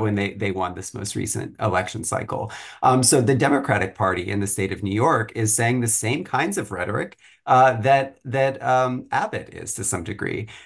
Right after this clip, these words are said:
And so I think that the thing that surprises me is, um, you know, especially living in Tuscaloosa, America is vast.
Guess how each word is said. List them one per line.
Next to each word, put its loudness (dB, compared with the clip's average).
And 6
so 6
I 6
think 2
that 2
the 2
thing 0
that 0
surprises 0
me -2
is, 0
um, 4
you 0
know, -2
especially -2
living 2
in 0
Tuscaloosa, -4
America 2
is 0
vast. 0